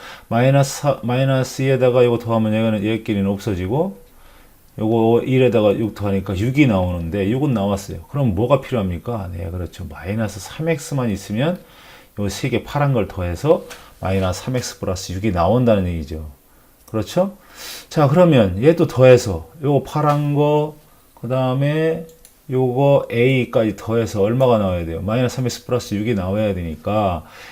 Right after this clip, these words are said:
A를, A를 구해주기 위해서는, 자, A를 구해주기 위해서는,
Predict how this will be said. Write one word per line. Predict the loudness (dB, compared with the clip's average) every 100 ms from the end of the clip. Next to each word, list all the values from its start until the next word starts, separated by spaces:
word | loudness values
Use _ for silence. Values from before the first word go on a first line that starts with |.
| -8
A를, | 0 2 4 4 2 0 -2
A를 | -2 0 2 0
구해주기 | 0 2 2 2 -4 -2
위해서는, | 0 0 0 0 -4 -4 -2 -2 -2 -4 -8 -12
자, | -12 -8
A를 | -4 -4 -4 -6
구해주기 | -6 -6 -6 -8
위해서는, | -8 -8 -8 -6 -4 -6